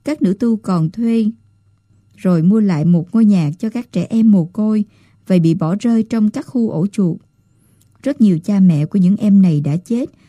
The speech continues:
trong các nhà hấp hối cho những người cùng khó.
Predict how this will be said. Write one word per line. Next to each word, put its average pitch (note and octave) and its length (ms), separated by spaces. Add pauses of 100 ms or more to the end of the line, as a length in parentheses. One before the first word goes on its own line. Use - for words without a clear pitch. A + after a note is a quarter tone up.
(260)
trong G#3 220
các C4 220
nhà F3+ 160
hấp A3+ 260
hối A#3 260 (480)
cho G#3 180
những F#3 240
người F#3+ 200
cùng D#3 260
khó. F#3 380